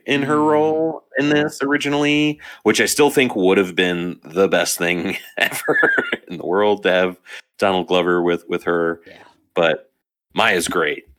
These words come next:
Speaker 1: She, the, the, the chemistry with those two is, is really good.
Speaker 2: Mm.
Speaker 1: And every episode is just some kind of neat setup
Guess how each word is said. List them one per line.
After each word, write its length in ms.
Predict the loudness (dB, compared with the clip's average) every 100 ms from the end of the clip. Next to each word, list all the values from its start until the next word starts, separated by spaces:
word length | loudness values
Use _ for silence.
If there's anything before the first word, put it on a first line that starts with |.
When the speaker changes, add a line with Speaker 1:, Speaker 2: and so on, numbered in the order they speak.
| -10
Speaker 1:
She, 580 | -4 0 2 0 -2 -6
the, 220 | -6 -6 -8 _ _ _ _ _ _ -6
the, 180 | -6 -8 _
the 60 | -6
chemistry 360 | -2 -2 -2 -2
with 100 | 0
those 220 | 0 -2
two 360 | -2 -2 -2 -4
is, 240 | -6 -8
is 360 | -10 -12 -12 -16 -16 -6
really 240 | -4 -2
good. 480 | -2 -2 -4 -6 -10 _ _ -20
Speaker 2:
Mm. 100 | -20 -20 _ _ _ _ -8
Speaker 1:
And 440 | -4 -4 -4 -6 -10 _ _ _ _ _ _ _ -6
every 260 | 0 2
episode 460 | 0 0 2 4 4
is 100 | 2
just 220 | 0 0
some 200 | 2 0 -4 _ -2
kind 180 | 0
of 80 | 2
neat 400 | 2 2 2 -2 -4
setup 600 | 0 2 4 4 2 -4